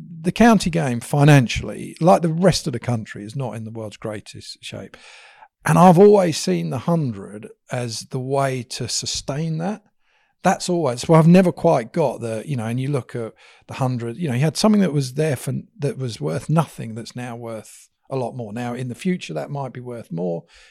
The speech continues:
It might be worth less. I don't know. That's for people above me to decide. So the game that I love, the county game, Kent, all these things that I'm a product of,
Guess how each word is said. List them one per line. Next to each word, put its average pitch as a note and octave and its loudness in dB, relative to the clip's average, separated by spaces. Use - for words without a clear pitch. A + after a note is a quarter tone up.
It F3 2
might D3 2
be B2+ -8
worth A2+ -12
less. G#2+ -16
I A#2 -10
don't G#2+ -16
know. G#2 -14
That's A2 -14
for - -20
people A2+ -16
above G#2+ -16
me G2+ -18
to - -20
decide. A2+ -12
So B2+ -6
the C3 2
game G3+ 8
that D#3 4
I C#3 4
love, B2 2
the A2+ -8
county F3+ 0
game, G#3+ -14
Kent, D3+ -10
all G3 -6
these F3 -4
things B2 -4
that A#2 -8
I'm C#3 -2
a A2+ -12
product B2 -12
of, - -20